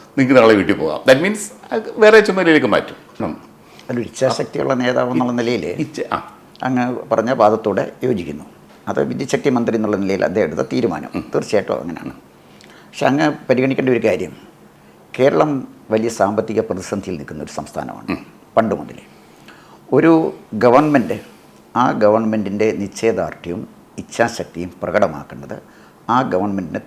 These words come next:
Speaker 2: ധനവിനിയോഗ മാനേജ്മെൻറ്റിലാണ്. ബാക്കിയൊക്കെ അവിടെ നിൽക്കട്ടെ. നമ്മുടെ കയ്യിൽ പണമില്ലെങ്കിൽ നമ്മളെങ്ങും എത്തില്ല.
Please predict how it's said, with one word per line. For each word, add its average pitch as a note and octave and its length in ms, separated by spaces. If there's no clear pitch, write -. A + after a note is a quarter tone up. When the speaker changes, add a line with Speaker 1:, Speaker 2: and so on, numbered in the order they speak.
Speaker 2:
ധനവിനിയോഗ G#2+ 920
മാനേജ്മെൻറ്റിലാണ്. F#2+ 960
ബാക്കിയൊക്കെ C3+ 360
അവിടെ G#2+ 140
നിൽക്കട്ടെ. - 360
നമ്മുടെ B2+ 240
കയ്യിൽ C#3+ 200
പണമില്ലെങ്കിൽ G#2+ 600
നമ്മളെങ്ങും F2+ 360
എത്തില്ല. - 360